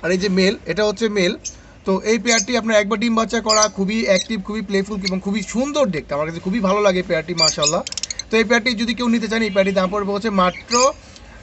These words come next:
ছত্রিশশো টাকা। ছত্রিশশো টাকায় আমি আপনাকে ফিশার দিয়ে দিচ্ছি, তাও আবার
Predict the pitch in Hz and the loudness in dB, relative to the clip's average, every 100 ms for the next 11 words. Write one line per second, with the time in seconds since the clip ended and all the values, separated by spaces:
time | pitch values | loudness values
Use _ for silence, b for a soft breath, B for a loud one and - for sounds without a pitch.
0 | - 285 233 254 226 185 160 139 - 208 | 2 2 2 2 2 2 -2 -4 -4 -4
1 | 214 240 233 233 233 233 214 214 196 240 | -2 -2 0 0 0 0 -2 -6 0 0
2 | 240 262 240 233 208 - 202 185 175 208 | 4 4 4 2 2 0 2 2 4 2